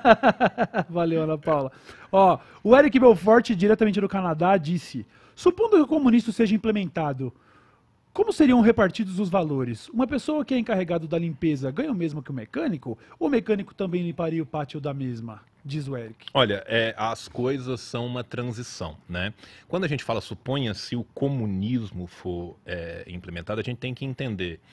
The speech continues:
Speaker 2: que primeiro você tem um momento de revolução social, onde você tem uma ruptura. Depois você tem um período que é uma transição para o socialismo.
Speaker 1: Uhum.
Speaker 2: Depois do socialismo, você tem uma transição para o comunismo. Comunismo como essa futurologia. O que que significa dizer?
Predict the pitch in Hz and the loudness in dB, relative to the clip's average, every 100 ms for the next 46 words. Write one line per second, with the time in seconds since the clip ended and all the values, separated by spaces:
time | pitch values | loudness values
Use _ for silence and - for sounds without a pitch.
0 | - - _ - 92 87 _ _ - 101 | -20 -20 _ -10 -8 -10 _ _ -6 -4
1 | 107 143 139 113 - 104 98 101 101 95 | -2 -4 -6 -10 -8 -6 -6 -8 -10 -8
2 | 92 92 87 90 87 87 - 87 92 - | -6 -8 -8 -10 -10 -12 -12 -14 -14 -14
3 | 85 85 104 98 90 90 90 87 90 - | -10 -8 -8 -10 -14 -16 -14 -14 -16 -18
4 | - 78 82 _ _ - _ 107 110 135 | -20 -20 -20 _ _ -20 _ -10 -6 -4
5 | 139 151 156 151 139 123 - 117 110 - | -6 -8 -10 -6 -6 -6 -8 -10 -10 -8
6 | - 185 294 320 233 202 - - 147 247 | -4 -2 -2 -4 -6 -8 -8 -4 -4 -4
7 | 294 165 170 160 139 - - 190 285 - | -6 -4 -4 -6 -8 -12 -6 -2 -2 -4
8 | - - 320 156 87 87 95 - 139 139 | -12 -8 -6 -6 -8 -12 -16 -16 -10 -8
9 | 113 113 117 151 160 202 185 147 175 330 | -8 -10 -4 -4 0 -2 -2 -2 0 0
10 | 359 330 - 262 170 143 180 196 190 185 | -2 -6 -6 -4 -4 -2 -4 -4 -8 -10
11 | 190 185 185 - 180 175 170 - 127 143 | -10 -12 -12 -12 -12 -10 -14 -10 -8 -8
12 | - 120 147 143 147 151 156 113 113 123 | -8 -8 -6 -8 -10 -10 -8 -8 -10 -12
13 | - 143 117 113 123 120 117 135 - - | -10 -8 -6 -6 -6 -8 -6 -8 -8 -8
14 | 127 - 131 127 139 127 - - - 202 | -6 -2 0 0 0 -4 -8 -18 -14 -14
15 | - 185 175 - 143 127 117 90 80 | -12 -10 -10 -10 -8 -6 -6 -6 -12